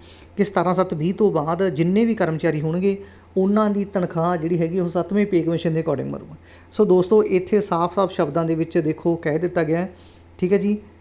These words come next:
ਕਿ ਜਿਹੜਾ ਹੈਗਾ, ਅ, ਇੱਕੀ ਦਸ ਵੀਹ ਅਤੇ ਸਤਾਰਾਂ ਸੱਤ ਵੀਹ ਦੀਆਂ ਹਦਾਇਤਾਂ ਜਿਹੜੇ ਕ੍ਰਮਵਾਰ ਪੀ ਤੋਂ ਪੰਜ ਤੇ ਪੀ ਛੇ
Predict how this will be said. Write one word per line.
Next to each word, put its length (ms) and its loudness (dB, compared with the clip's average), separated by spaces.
ਕਿ 420 4
ਜਿਹੜਾ 260 0
ਹੈਗਾ, 360 0
ਅ, 640 -6
ਇੱਕੀ 320 -2
ਦਸ 260 2
ਵੀਹ 360 -2
ਅਤੇ 180 -2
ਸਤਾਰਾਂ 380 -2
ਸੱਤ 260 -6
ਵੀਹ 200 -4
ਦੀਆਂ 140 0
ਹਦਾਇਤਾਂ 560 -4
ਜਿਹੜੇ 220 2
ਕ੍ਰਮਵਾਰ 640 -2
ਪੀ 340 -2
ਤੋਂ 80 0
ਪੰਜ 360 -2
ਤੇ 140 0
ਪੀ 300 -2
ਛੇ 340 -2